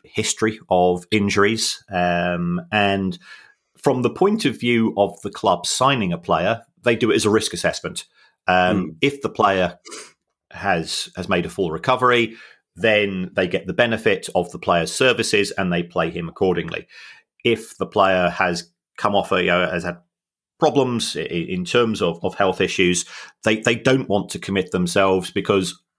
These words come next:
Speaker 1: they effectively have to go and sign not just that player, but a backup player as well. So th-, they look at it from a, from a, a, a total financial cost perspective. Um,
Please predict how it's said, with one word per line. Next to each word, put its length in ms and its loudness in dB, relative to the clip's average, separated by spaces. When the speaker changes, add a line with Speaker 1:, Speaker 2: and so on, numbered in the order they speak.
Speaker 1:
they 100 4
effectively 460 -2
have 160 0
to 80 -6
go 80 2
and 120 0
sign 240 0
not 200 0
just 220 -4
that 200 0
player, 340 0
but 220 -2
a 60 2
backup 440 0
player 360 2
as 100 -4
well. 220 2
So 380 0
th-, 140 -6
they 160 4
look 120 -2
at 80 -2
it 140 -4
from 100 -4
a, 120 -4
from 160 0
a, 380 -2
a, 160 0
a 40 -6
total 380 -2
financial 480 0
cost 320 -2
perspective. 500 -6
Um, 540 2